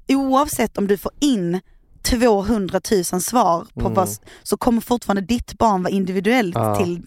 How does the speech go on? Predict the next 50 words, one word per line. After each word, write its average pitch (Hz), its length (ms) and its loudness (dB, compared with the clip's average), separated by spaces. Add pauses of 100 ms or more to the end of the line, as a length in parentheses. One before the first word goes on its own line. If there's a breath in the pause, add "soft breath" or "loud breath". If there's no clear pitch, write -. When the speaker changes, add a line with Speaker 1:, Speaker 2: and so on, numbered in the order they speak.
Speaker 1:
dem. 160 340 -4 (140)
Speaker 2:
Exakt. - 480 -4
Speaker 1:
Det - 80 0
är 233 40 0
klart 247 180 2
att 220 80 2
man 208 120 0
kan 196 140 -2
dela 196 240 2
tips - 340 -6
och 202 60 -6
så, 196 120 2
men 208 240 -4
ibland 226 360 0
känns 247 180 0
det 208 80 -8
bara 208 180 2
som 180 200 -2
att - 260 -4 (340 loud breath)
man 202 240 0
lägger 208 420 0
den 240 120 0
där 220 120 0
frågelådan 165 920 -2 (340)
för 180 140 -2
att 170 80 -8
få 202 220 0
engagement. 170 760 -2
Speaker 2:
Mm, 202 120 0
Speaker 1:
Och 196 60 -2
det 196 60 2
är - 20 2
Speaker 2:
mm. 226 60 0
Speaker 1:
okej, 220 360 -2
men, 170 180 0
Speaker 2:
Ja. 98 260 0 (220 loud breath)
Speaker 1:
men 208 200 0
det 208 80 0
blir 214 180 0
så 208 100 -2
här. 180 300 4 (1000 loud breath)
Men 233 100 0
det 247 40 2
är 269 40 2
speciellt 233 480 -2
när 170 60 -2
man 175 120 0
ber 165 220 0
om 160 80 -2
tjänster. 170 540 -2